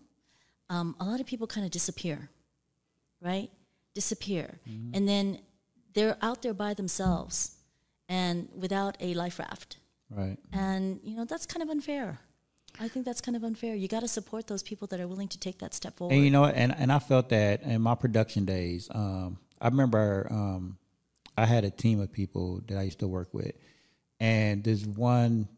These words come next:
Speaker 2: individual, actually, and he kinda spreaded it. He used to get mad at me 'cause he al-, he, he would always say, "Why does everything have to be my way?" And one day I had to have a, a meeting and, like, and explain it to them, like, "Listen, it never has to be my way."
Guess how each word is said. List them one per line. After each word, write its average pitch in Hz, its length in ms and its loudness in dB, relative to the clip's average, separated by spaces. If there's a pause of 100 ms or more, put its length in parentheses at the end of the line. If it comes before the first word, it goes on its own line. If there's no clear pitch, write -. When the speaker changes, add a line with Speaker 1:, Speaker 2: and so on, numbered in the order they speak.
Speaker 2:
individual, 101 560 0
actually, 90 400 -6
and 90 80 -2
he 101 60 0
kinda 92 260 -4
spreaded 87 480 -6
it. - 100 -10 (460)
He 143 100 0
used 135 120 2
to 185 40 0
get 165 180 2
mad 104 280 4
at - 160 -4
me - 200 -10 (400)
'cause 107 160 6
he 147 160 8
al-, 135 180 8
he, 165 360 2
he 127 120 6
would 170 160 6
always 139 420 6
say, 107 380 2 (400)
"Why 120 320 6
does 127 180 4
everything 107 340 4
have 101 160 2
to 95 60 -4
be 92 140 0
my 85 220 -8
way?" 110 320 -2 (920)
And 120 380 6
one 139 220 8
day 127 160 8
I 113 60 6
had 113 120 2
to 110 40 4
have 110 240 2
a, 107 140 -2
a 101 180 0
meeting 127 360 4
and, 98 120 -2
like, - 180 -4
and 107 140 -2
explain 127 420 0
it 113 100 2
to - 100 -4
them, 101 220 -2
like, 101 160 -4
"Listen, - 360 -2 (960)
it 131 200 6
never 165 280 8
has 127 220 8
to 117 100 -2
be 101 160 4
my 87 240 -2
way." - 320 -6